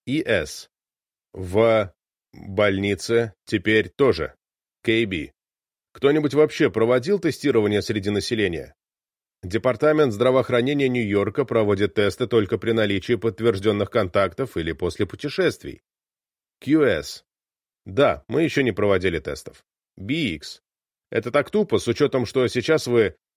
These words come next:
с большей вероятностью подхватите ковид в Нью-Йорке. И С.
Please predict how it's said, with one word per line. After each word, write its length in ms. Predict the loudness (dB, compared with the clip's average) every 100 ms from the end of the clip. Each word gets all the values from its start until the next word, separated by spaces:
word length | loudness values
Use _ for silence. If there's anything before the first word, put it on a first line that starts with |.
| -14
с 120 | -8
большей 380 | 2 2 2 2
вероятностью 640 | 4 4 2 0 -2 -2
подхватите 560 | -2 0 2 0 -2 -2
ковид 360 | 0 0 -2
в 20 | 0
Нью-Йорке. 560 | 0 2 -2 -6 -16 _ _ _ _ _
И 160 | 0 2
С. 460 | 2 0 -4 -16